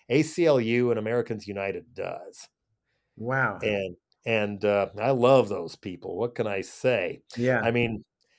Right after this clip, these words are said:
Speaker 1: it was my fifth birthday when the Supreme Court outlawed forcing kids to pray in public schools.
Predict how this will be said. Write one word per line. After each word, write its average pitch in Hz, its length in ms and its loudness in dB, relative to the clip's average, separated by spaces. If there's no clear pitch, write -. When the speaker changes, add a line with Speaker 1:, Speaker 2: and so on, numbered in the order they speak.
Speaker 1:
it - 20 0
was 127 160 4
my 123 180 6
fifth 175 520 0
birthday 92 920 2
when 120 140 -2
the 113 80 -2
Supreme 143 560 0
Court 110 380 4
outlawed 117 680 4
forcing 123 680 -4
kids 107 380 -4
to - 120 -12
pray 107 480 -2
in 95 100 -8
public 90 360 -8
schools. - 680 -12